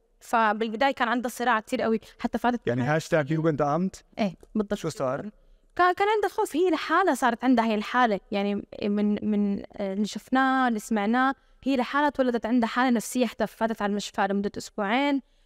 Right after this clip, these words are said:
Speaker 1: لعبين ما طلعت إنه من، من إنه أولادها عاديين، ما رح يطلعوا، ما رح يتركوها، نحن بنحبك، رح نضل معاكي. هي لحالها فاتت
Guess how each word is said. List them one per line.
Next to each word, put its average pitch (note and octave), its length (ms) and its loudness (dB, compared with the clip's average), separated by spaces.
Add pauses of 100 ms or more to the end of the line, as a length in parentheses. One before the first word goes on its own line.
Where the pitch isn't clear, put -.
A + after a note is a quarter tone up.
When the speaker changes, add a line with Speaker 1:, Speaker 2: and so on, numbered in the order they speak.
(140)
Speaker 1:
لعبين A#3+ 380 4
ما C4+ 100 2
طلعت C#4 360 2
إنه C4+ 300 0
من، G#3+ 440 -2
من G#3 220 -4
إنه B3 180 0
أولادها C4+ 440 2
عاديين، A#3 600 0
ما A#3+ 120 2
رح B3+ 180 -4
يطلعوا، A#3 380 2
ما A#3+ 140 2
رح B3 140 -6
يتركوها، A#3 460 -4
نحن A#3 220 -2
بنحبك، A#3 480 -2
رح A3+ 120 -6
نضل A3+ 220 2
معاكي. A#3+ 460 0 (280)
هي C4 100 2
لحالها B3+ 320 2
فاتت G3+ 300 -4